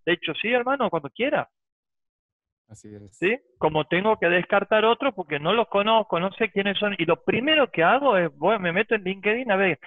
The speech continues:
Speaker 1: quién es la empresa y quién es la persona que me está contactando. No voy a Facebook. ¿Sí? Entonces, es también una oportunidad de compartir y de empezarle a dar a nuestros clientes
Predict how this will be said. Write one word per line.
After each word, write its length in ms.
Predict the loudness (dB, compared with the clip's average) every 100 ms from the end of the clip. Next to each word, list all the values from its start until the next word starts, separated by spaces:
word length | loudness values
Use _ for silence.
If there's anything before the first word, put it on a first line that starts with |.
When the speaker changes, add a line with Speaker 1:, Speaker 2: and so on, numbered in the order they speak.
| -20 -16 -2
Speaker 1:
quién 200 | 0 0
es 100 | 0
la 80 |
empresa 380 | -2 0 0 -2
y 20 |
quién 220 | -2 -2 0
es 80 |
la 80 | -2
persona 360 | -2 -4 -4 -6
que 120 | -8
me 60 | -6
está 120 | -4
contactando. 720 | -4 -8 -6 -4 -4 -6 -12 _ _ _ _ _ _
No 120 | -2
voy 220 | 2 2 0
a 60 |
Facebook. 500 | 0 0 0 -6 -10 -14 -20 _ _ _ _ _ _ _ _ _ _ _ _ _ _ -6
¿Sí? 80 | -2
Entonces, 520 | -2 0 0 0 -2 0
es 180 | 0 0
también 320 | 0 0 -2
una 200 | 0 -2
oportunidad 800 | -2 -4 -4 -4 -2 0 2 0 -4 _
de 80 | -8 -2
compartir 800 | 0 0 0 0 0 -2 -6 -6 _ _ _ _ -20 -12 -2
y 160 | 0
de 100 | 0
empezarle 760 | -2 -2 -2 0 0 2 0 0
a 60 | 2
dar 380 | 2 2 0 -10 _ -4
a 120 | -4
nuestros 560 | -2 -2 -2 -6 -8 -8
clientes 720 | -6 0 0 0 -4 -8 -8